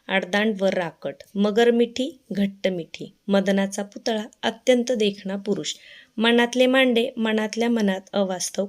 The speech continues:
कल्पना करणे, भेंडीची भाजी, निष्क्रिय माणूस, भिजत घोंगडे म्हणजे लांबणीवर पडलेले काम, भानामती, जादू किंवा जादूगारीण, भोजन भाऊ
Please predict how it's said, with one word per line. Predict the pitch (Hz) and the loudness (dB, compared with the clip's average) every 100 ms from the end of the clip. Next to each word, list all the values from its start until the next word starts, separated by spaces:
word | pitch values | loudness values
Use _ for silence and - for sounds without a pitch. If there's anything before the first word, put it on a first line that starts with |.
| 196 | 0
कल्पना | 196 180 160 160 | -2 -2 -10 -8
करणे, | - 196 156 156 | -2 -2 -2 -8
भेंडीची | 156 196 202 196 196 220 | 0 4 4 4 0 -2
भाजी, | 208 233 202 208 233 - - _ | 0 0 0 -4 -8 -18 -20 _
निष्क्रिय | 233 254 - - 262 277 | 2 2 2 -4 -6 -4
माणूस, | 269 185 156 147 - 190 | -4 -6 -8 -12 -12 -2
भिजत | 220 214 233 208 | 0 2 2 2
घोंगडे | 220 254 240 214 | 2 4 4 2
म्हणजे | 214 214 196 196 | 0 0 0 0
लांबणीवर | 208 185 185 185 175 190 | 0 -2 -2 -2 -2 -2
पडलेले | 196 208 165 165 160 190 - | 0 -2 -2 -6 -6 -8 -8
काम, | 180 156 - - - - | -8 -8 -12 -20 -20 -10
भानामती, | 190 196 220 220 220 240 240 214 - 190 | -4 0 2 2 0 -2 -2 -6 -6 -6
जादू | 190 190 180 190 - | -2 -2 -2 -4 -6
किंवा | - 190 190 | -4 0 0
जादूगारीण, | 208 185 160 160 147 151 165 160 | 0 0 -4 -6 -8 -10 -12 -2
भोजन | 202 190 196 208 | 0 2 2 2
भाऊ | 202 196 | 2 2